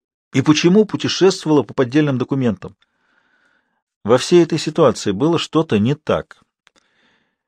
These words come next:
Пейнтер же продолжал настаивать на ответе, понимая, что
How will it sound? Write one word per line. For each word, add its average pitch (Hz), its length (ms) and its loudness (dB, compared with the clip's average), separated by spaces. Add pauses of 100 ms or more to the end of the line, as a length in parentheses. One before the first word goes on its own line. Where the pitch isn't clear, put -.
(200)
Пейнтер 151 380 4
же 123 160 2
продолжал 123 420 2
настаивать 123 540 2
на 113 100 2
ответе, 131 360 -2
понимая, 110 360 0
что 101 400 -2